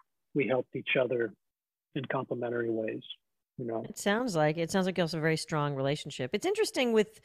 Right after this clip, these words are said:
Speaker 2: the way you said it, you phrased it very beautifully about turning, you know, obviously we have to bring our own experiences and especially,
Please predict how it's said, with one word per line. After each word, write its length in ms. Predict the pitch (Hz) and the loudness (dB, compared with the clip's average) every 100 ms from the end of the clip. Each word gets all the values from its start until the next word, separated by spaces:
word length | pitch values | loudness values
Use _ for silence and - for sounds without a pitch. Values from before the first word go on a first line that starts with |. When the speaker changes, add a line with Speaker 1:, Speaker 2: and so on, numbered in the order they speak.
| - - - - - _ _ - | -20 -20 -20 -20 -20 _ _ 8
Speaker 2:
the 60 | |
way 120 | 247 | 10
you 80 | 262 | 10
said 240 | 220 247 214 | 10 10 10
it, 60 | |
you 80 | 185 | 6
phrased 280 | - 196 175 | 8 8 8
it 40 | |
very 120 | 185 160 | 4 6
beautifully 380 | 165 170 170 | 6 6 6
about 280 | 147 143 143 - _ | 6 6 4 0 _
turning, 440 | - 170 170 165 | 4 6 6 4
you 100 | 185 | 4
know, 100 | 175 | 6
obviously 420 | 165 185 190 - 165 | 8 6 6 2 4
we 100 | 165 | 6
have 120 | 170 | 4
to 80 | 165 | 4
bring 140 | 170 | 4
our 80 | 160 | 6
own 60 | 160 | 4
experiences 840 | 156 - 160 156 151 - 151 151 | 2 0 2 4 2 0 0 0
and 100 | 147 | -2
especially, 840 | 143 - 160 - 175 160 151 147 | -2 2 2 4 2 4 4 0